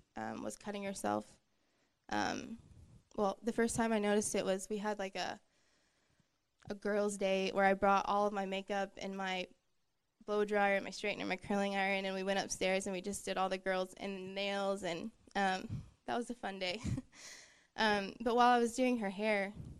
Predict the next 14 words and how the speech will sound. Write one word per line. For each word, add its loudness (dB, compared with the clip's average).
I 0
was -4
curling -6
her -8
hair -8
or -8
something. -10
I -6
put -8
it -2
up 0
to, -8
you -14
know, -16